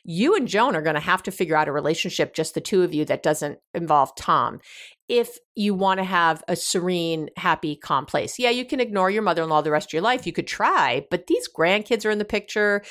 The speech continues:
She's not going anywhere. I can tell you that. Joan ain't going anywhere. I mean, if Joan lives in another state and you never have to,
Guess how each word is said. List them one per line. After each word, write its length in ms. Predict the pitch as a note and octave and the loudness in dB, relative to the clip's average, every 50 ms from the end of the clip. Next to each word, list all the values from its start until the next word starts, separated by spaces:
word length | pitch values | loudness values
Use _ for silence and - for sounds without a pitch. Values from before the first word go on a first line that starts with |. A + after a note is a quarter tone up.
| - - - | -18 -20 -14
She's 280 | - - - D#4+ A#4+ - | -10 -4 -2 -2 0 2
not 160 | C#5 C5 A4+ - | 2 0 2 2
going 200 | G3 F3+ D3+ D3+ | 0 0 2 2
anywhere. 400 | G3 A#3 F#3 - - - - - | 2 0 0 -2 -4 -8 -8 -2
I 80 | - B3 | -2 0
can 100 | F#4 F#4 | 0 2
tell 140 | F#4 B3+ G3+ | 2 2 2
you 80 | D#3+ | 2
that. 240 | D#3 F3 E3 - - - F#3+ | 2 2 2 0 -2 -8 -6
Joan 280 | F#3 F#3+ A#3 E4 G4+ | -2 0 0 2 2
ain't 140 | D#4+ G3 D#3 | 0 -2 2
going 240 | D#3+ D#3+ D3 C3 B2+ | 2 2 2 2 0
anywhere. 420 | D#3+ F#3 D3+ G2+ F#2+ C#2+ - - - - - - - - - - | 0 -2 -2 -2 -4 -6 -8 -10 -16 -20 -20 -20 -20 -20 -6 -2
I 120 | - G3 | 0 2
mean, 200 | G#3+ G#3+ G#3+ G#3+ | 2 2 2 2
if 160 | G#3 G#3 - | 0 0 0
Joan 280 | - A3+ A3+ B3 B3+ B3+ | 0 0 0 0 0 2
lives 220 | B3 A#3 A3+ - | 0 0 0 0
in 60 | A3+ | -2
another 280 | G#3+ G3+ G3+ G3 F3+ E3 | 0 2 2 2 2 0
state 440 | - - - - A#3 A3 A3 A3 G#3+ | -4 -4 -2 0 2 2 4 2 2
and 100 | F#3 F3+ | 0 -2
you 60 | F3 | 2
never 200 | F#3 F#3+ F#3+ G3+ | 2 2 4 4
have 140 | F#3+ F#3 F#3+ | 2 2 0
to, 100 | E3 | -4